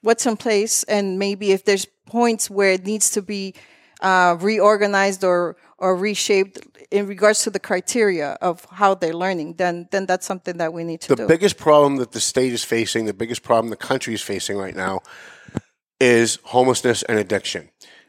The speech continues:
Speaker 2: And it seems like the state officials don't want to do anything about it because every,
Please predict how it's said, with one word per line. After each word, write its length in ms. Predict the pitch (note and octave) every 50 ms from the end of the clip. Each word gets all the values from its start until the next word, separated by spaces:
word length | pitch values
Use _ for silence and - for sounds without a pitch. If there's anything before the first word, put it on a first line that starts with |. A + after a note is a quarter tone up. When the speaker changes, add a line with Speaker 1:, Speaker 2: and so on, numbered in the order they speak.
| _ -
Speaker 2:
And 100 | A2+ G#2+
it 100 | G#2+ -
seems 320 | - - B2+ C3+ C#3 A#2+ A#2
like 440 | A2+ A2+ A2 A2 A2+ - - - - _ _ _ _ _ -
the 80 | -
state 460 | - - - - - B2+ C3+ C3 - _
officials 560 | - A#2+ - - A#2 G#2+ - B2 A#2 A2 G#2 -
don't 320 | _ - C3+ C#3+ D3 -
want 160 | C3+ B2 A#2 A2+
to 60 | G#2
do 160 | F#2 G#2 G2
anything 360 | - A2 A2+ A2 - B2 A2
about 320 | A2 G2 - G#2 G#2 G#2 G#2+
it 160 | G#2+ - -
because 280 | - - - G2+ F2+ -
every, 360 | - G2 G#2 A#2 B2+ B2+